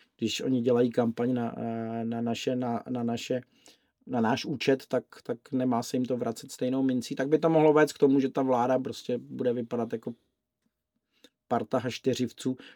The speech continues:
což jí mnozí předpovídali, když je to vlastně nejširší vláda po listopadové historii, protože má pět členů, ale ta, jak, eh, z opozice, eh, nálepkovaná pětikolka zatím byla dost jednotná, takže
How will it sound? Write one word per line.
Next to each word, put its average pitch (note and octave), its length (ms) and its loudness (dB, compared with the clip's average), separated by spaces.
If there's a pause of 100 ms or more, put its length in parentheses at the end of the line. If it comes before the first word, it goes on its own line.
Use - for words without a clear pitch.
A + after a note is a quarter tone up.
(140)
což - 220 4
jí G3 80 4
mnozí F#3 260 4
předpovídali, D#3 840 10
když D3+ 220 2
je D3+ 80 6
to D3 120 6
vlastně C#3+ 360 6 (400)
nejširší C#3 560 6
vláda C3+ 420 6 (180)
po - 80 -2
listopadové C3 640 2
historii, B2 520 0
protože B2 340 -2
má A#2+ 180 2
pět B2 220 0
členů, B2 480 0
ale B2 200 0 (640)
ta, A#2 320 2
jak, A2 140 -6 (260)
eh, A#2 260 -4
z - 160 -10
opozice, A#2 720 -2 (160)
eh, A#2 440 -4
nálepkovaná A#2+ 720 -2
pětikolka A#2 640 -2
zatím A#2+ 280 -2
byla A#2+ 160 -2
dost A#2 240 -4
jednotná, A2 520 -2
takže A#2 300 -10